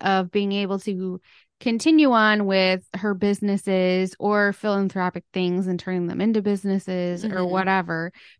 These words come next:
Speaker 1: because she clearly married off her daughters."
Speaker 2: Right.
Speaker 1: So, yeah,
Speaker 2: Yeah.
Speaker 1: he
Speaker 2: Yeah.
Speaker 1: was, um, disappointing on many fronts.
Speaker 2: Many, many fronts. And,
Speaker 1: <laughs>
Speaker 2: uh, she was, like, devastated. She
Speaker 1: She
Speaker 2: almost
Speaker 1: probably felt
Speaker 2: said
Speaker 1: guilty 'cause she was
Speaker 2: she
Speaker 1: off
Speaker 2: did.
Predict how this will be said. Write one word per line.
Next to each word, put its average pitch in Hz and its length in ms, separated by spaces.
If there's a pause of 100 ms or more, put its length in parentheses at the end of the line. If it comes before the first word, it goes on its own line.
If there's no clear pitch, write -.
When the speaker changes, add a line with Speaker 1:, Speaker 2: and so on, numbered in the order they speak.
Speaker 1:
because 202 140
she 220 120
clearly 220 340
married 185 320
off 180 200
her 175 100
daughters." 170 580 (280)
Speaker 2:
Right. 175 160
Speaker 1:
So, 180 560 (320)
yeah, 190 300
Speaker 2:
Yeah. 165 300 (420)
Speaker 1:
he - 200
Speaker 2:
Yeah. 202 60
Speaker 1:
was, 190 360
um, 175 600
disappointing 190 580
on 180 160
many 170 220
fronts. - 520
Speaker 2:
Many, 175 320
many 139 260
fronts. 101 580 (100)
And, 160 520 (240)
Speaker 1:
<laughs> - 160
Speaker 2:
uh, 139 460 (480)
she - 240
was, 185 300 (120)
like, 156 200
devastated. 156 800 (600)
She 196 200
Speaker 1:
She 190 60
Speaker 2:
almost 185 220
Speaker 1:
probably 330 220
felt 349 220
Speaker 2:
said - 20
Speaker 1:
guilty 240 400
'cause 233 180
she 233 120
was 214 220
Speaker 2:
she - 60
Speaker 1:
off 220 380
Speaker 2:
did. 156 180